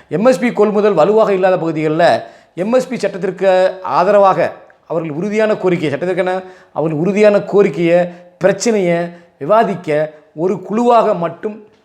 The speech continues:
தீர்த்து போய், நீர்த்து போய் விட்டது. ஏ, ஆ, ஆனா அது நடைமுறை வருவதற்கு எ-, அப்படின்னு ரொம்ப வருத்தப்பட்டு சொல்றாங்க, உணர்வுபூர்வமா சொல்லியிருக்காங்க. ஏன்னா பஞ்சாப் விவசாயிகள் தங்கள் முக்கிய இலக்குகளை அடைந்திருக்கலாம்.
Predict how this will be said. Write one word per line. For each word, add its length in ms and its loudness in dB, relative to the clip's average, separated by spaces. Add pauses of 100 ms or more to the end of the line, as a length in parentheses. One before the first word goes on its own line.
(160)
தீர்த்து 260 -10
போய், 220 -4
நீர்த்து 300 0
போய் 200 2
விட்டது. 480 -2 (240)
ஏ, 200 4 (600)
ஆ, 280 -2
ஆனா 380 0 (300)
அது 440 2
நடைமுறை 380 4
வருவதற்கு 680 0
எ-, 160 -16 (180)
அப்படின்னு 440 -2 (260)
ரொம்ப 180 0
வருத்தப்பட்டு 400 2
சொல்றாங்க, 360 -4 (200)
உணர்வுபூர்வமா 680 -2 (320)
சொல்லியிருக்காங்க. 400 -4
ஏன்னா 120 0
பஞ்சாப் 340 2
விவசாயிகள் 600 2 (260)
தங்கள் 500 0 (100)
முக்கிய 280 -4
இலக்குகளை 680 2 (200)
அடைந்திருக்கலாம். 480 -4